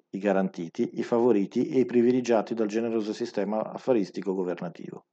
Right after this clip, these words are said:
E se, malgrado tutto, esso è riuscito ad affermarsi,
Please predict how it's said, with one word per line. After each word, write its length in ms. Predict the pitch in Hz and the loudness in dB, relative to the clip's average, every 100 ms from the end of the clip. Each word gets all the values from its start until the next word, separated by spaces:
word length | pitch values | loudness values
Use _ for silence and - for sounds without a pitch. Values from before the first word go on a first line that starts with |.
| _ _ _ _ 1077 _ _ _ _ _ _ _ _ _ | _ _ _ _ _ _ _ _ _ _ _ _ _ _
E 100 | 98 | -6
se, 400 | - 131 87 - | 4 4 4 0
malgrado 480 | 85 90 92 95 95 | -4 -2 0 0 0
tutto, 480 | - 104 - 90 - | -4 -6 -6 -8 -2
esso 300 | 117 - 113 | -2 0 0
è 20 | |
riuscito 340 | 101 98 120 117 | 0 -2 0 0
ad 60 | |
affermarsi, 760 | 98 - 92 87 76 - - | 0 -2 -4 -4 -4 -8 -12